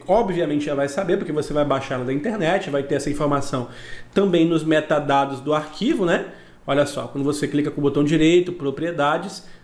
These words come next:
você tem aqui os detalhes de resolução também, então essa informação ela vai estar disponível.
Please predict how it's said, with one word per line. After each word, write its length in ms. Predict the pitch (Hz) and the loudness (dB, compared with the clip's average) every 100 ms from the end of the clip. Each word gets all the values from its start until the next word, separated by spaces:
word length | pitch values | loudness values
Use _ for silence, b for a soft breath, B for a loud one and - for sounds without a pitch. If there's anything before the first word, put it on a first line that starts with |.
| - | -8
você 200 | 156 - | -4 -2
tem 240 | 156 147 143 | -2 0 0
aqui 140 | 147 | 0
os 80 | 143 | 0
detalhes 560 | 147 147 135 127 120 | 0 0 0 0 -2
de 60 | 117 | -2
resolução 580 | 135 127 135 135 127 127 | -2 0 0 0 -2 0
também, 320 | 254 226 226 | 2 2 2
então 160 | - 160 | 2 -2
essa 160 | 156 | -2
informação 400 | 160 160 151 147 | -4 -2 -2 -2
ela 100 | 143 | 0
vai 120 | 143 | 2
estar 160 | 143 139 | 2 0
disponível. 680 | 139 151 - 202 180 226 | 0 -4 -4 2 2 2